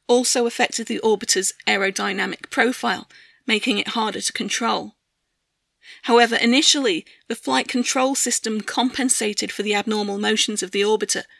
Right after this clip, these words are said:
so the crew remained unaware of the problem.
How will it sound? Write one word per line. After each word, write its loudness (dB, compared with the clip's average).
so 0
the 0
crew -2
remained 0
unaware 0
of -10
the -8
problem. -6